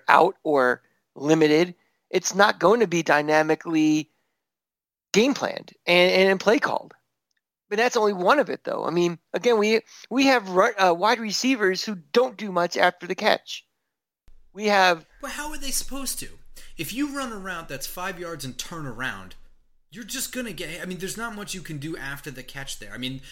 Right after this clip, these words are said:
Speaker 2: this isn't, you know, and, and to me, one of the worst offenses you construct is a Ben McAdoo style offense. I hate that shit.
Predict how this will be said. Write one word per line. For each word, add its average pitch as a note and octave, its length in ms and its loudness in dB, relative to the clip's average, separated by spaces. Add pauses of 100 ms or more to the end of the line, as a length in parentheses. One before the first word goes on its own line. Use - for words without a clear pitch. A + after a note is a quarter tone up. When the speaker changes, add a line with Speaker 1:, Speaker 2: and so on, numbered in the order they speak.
(160)
Speaker 2:
this A#3 220 -2
isn't, A#3+ 320 -6 (640)
you D#3 60 -10
know, C#3+ 160 -8
and, D#3 180 -10
and D3 200 -10 (380)
to D#3+ 100 -12
me, E3 400 -8
one D#3 200 -10
of C#3+ 40 -10
the C#3 80 -8
worst D#3 300 -8
offenses B2+ 480 -8
you A#2+ 60 -10
construct A#2 520 -12
is A2 120 -12
a G#2+ 60 -10
Ben G#2 260 -14
McAdoo G2+ 400 -12
style F#2 320 -16
offense. - 200 -20
I - 80 -10
hate C3+ 540 -8
that - 180 -16
shit. - 300 -12